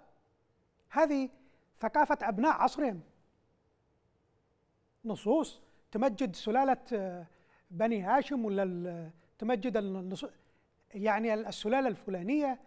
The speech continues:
ولا العرق الفلاني ولا قريش ولا، ولا، بدون وجه حق، وتبني عليها أحكام خطيرة في السياسة وفي المال وفي ال-، آه، أمور هذه كلها كانت، لأنه الناس أيامها الفقهاء زمان ما كانوش يتخيلوا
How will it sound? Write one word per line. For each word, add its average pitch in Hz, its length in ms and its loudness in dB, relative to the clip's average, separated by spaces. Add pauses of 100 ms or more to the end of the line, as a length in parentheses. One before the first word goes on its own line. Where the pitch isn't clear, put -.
(340)
ولا 220 240 0
العرق 226 320 0
الفلاني 220 480 0
ولا 202 260 0
قريش 233 460 -2
ولا، 202 180 -4
ولا، 233 340 0 (440)
بدون 240 320 0
وجه 226 220 0
حق، - 600 -4 (880)
وتبني 233 300 0
عليها 233 360 0
أحكام - 340 0
خطيرة 269 640 0 (840)
في 190 100 -12
السياسة 269 540 2
وفي 240 240 0
المال 254 440 4
وفي 220 220 -6
ال-، 208 160 -8 (680)
آه، - 220 -20 (480)
أمور 294 360 2
هذه 285 120 -2
كلها 269 320 -4
كانت، 240 260 -6 (280)
لأنه 269 200 0
الناس 262 280 2
أيامها 208 400 2
الفقهاء 214 360 2
زمان 220 320 -2
ما 226 60 -2
كانوش 254 360 -4
يتخيلوا 240 520 -2